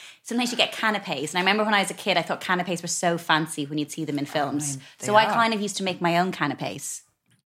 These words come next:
Speaker 2: Oh my God. No.
Speaker 1: So, I'm not done yet. So, I've got a raw mushroom here, right? And what you can do is you can take the middle out, like so, the little stalk.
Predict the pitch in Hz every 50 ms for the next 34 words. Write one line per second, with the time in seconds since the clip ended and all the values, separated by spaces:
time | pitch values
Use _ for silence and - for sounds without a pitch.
0 | _ _ _ _ _ _ _ _ _ _ _ _ _ _ _ _ _ _ _ _
1 | - - 165 160 151 143 143 143 143 139 139 - _ _ _ _ _ - - _
2 | _ _ _ _ _ _ _ _ _ _ _ _ - _ _ _ _ - 165 160
3 | 160 160 151 147 139 135 135 135 135 135 135 139 - - - - - - - _
4 | - - - - - - - - - - - - - - - - - - - -
5 | - - - 185 160 135 165 - - - - - - 180 202 208 226 233 - 220
6 | 214 208 185 151 156 160 - - - - - - 185 - - 180 180 - 214 220
7 | 208 220 247 285 294 269 247 240 240 - 185 156 165 160 135 139 131 131 135 156
8 | 165 226 - - - - _ _ - - 190 202 220 240 262 269 - 285 262 -
9 | 269 262 240 185 151 156 170 - - 196 180 180 180 - 226 220 226 - 247 233
10 | 233 226 190 143 143 143 208 220 - - - - _ _ _ _ _ _ _ _
11 | _ _ _ _ _ - 170 175 170 170 - - - - 156 135 135 165 - -
12 | 180 156 170 165 - - - 165 139 135 165 - - -